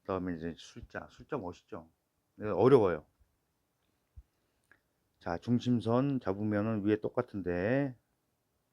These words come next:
타고 들어와서 이렇게 탁 찍어요. 그랬을 때 이거보다 나가는 거 똑같죠? 여기서 연결돼요. 눌렀다가 힘을 싹 빼서 여기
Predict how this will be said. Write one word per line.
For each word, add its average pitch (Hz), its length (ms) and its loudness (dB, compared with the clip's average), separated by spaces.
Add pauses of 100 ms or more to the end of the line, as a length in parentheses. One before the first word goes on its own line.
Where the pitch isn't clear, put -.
(680)
타고 147 300 0
들어와서 120 400 4
이렇게 107 160 -2
탁 - 200 -20
찍어요. 110 400 -2 (420)
그랬을 - 260 -4
때 139 100 6
이거보다 120 280 4
나가는 104 340 4
거 123 260 2
똑같죠? 147 540 0 (640)
여기서 117 560 -2 (2750)
연결돼요. 117 760 6
눌렀다가 101 520 0
힘을 107 240 -6
싹 - 300 -14
빼서 113 400 -2
여기 104 300 0